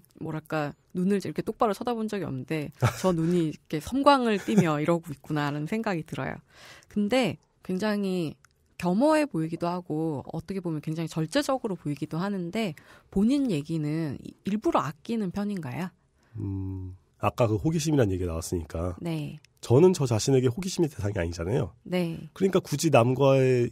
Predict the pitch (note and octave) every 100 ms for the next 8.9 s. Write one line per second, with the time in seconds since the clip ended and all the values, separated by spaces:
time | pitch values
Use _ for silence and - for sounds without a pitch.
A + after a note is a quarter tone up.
0 | - A2 A#2+ A#2+ A#2 D#3+ D3+ - D#3 D3+
1 | - F3+ A2 - - C#3+ C3+ F3+ A3+ -
2 | F#3 F3+ E3+ D#3+ G3+ - F#3 F#3 E3 F2
3 | - F2+ D2+ - _ A2+ A#2+ F3 D#3 D3
4 | D3 C3+ C3+ A#2 B2+ - C3+ A2+ A2 A2
5 | - G2+ G2 G2+ A2 - F2+ E2 - -
6 | _ - E3+ D#3 - G#3 A3+ B3 G3+ F3+
7 | E3 E3+ G#3+ G#3+ - G3+ G3 F3+ D#3 E3
8 | G3 F#3 E3 G#3 G#3+ C3+ A2+ A#2+ A#2+